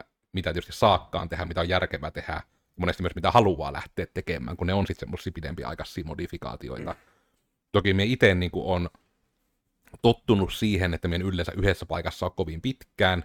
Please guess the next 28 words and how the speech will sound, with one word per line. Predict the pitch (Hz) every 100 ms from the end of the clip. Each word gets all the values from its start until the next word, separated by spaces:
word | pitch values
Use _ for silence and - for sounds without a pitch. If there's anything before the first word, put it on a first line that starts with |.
| -
joka | 92
on | 87
tietysti | 90 98
nyt | 90
vähän | 90 87
nurinkurista, | 87 87 82 82 90
kun | 87
me | 87
on |
nykyisessä | 87 85 78 - - - - _ _ _
kämpässäni | 87 87 - 85
tainnut | 82 82
olla | 80 80
niinku | 80
kahdeksan | - 85 82 85 78
vuotta, | 62 - -
että | - 92
nyt | -
on |
niinku | 82 85
pisin | - 85 87
aika, | 78 82 85
minkä | 85 82
on |
ikinä | 78 87 85
asunut | 85 98 82 69
yhdessä | 78 -
paikassa. | 87 90 85 - - 78